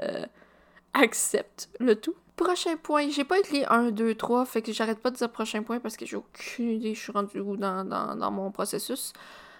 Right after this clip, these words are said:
Prochain point, female gaze. J'adore ça, ok ?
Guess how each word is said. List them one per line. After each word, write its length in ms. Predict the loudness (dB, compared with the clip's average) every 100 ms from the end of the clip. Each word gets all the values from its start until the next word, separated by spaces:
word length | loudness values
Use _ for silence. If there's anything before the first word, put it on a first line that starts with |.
| 0
Prochain 300 | 2 2 0
point, 240 | 2 0 0 -8 _ _ _ _ -14
female 800 | -12 -12 -14 -4 2 4 4 0 -4
gaze. 640 | -10 -14 -16 -12 -10 -10 -12 _ -20 -20 _ _ -6
J'adore 760 | 0 6 8 8 8 8 6 0 -18 _ _ _ -14
ça, 320 | -8 -6 -6 -8 _ _ _ -14
ok ? 160 | -6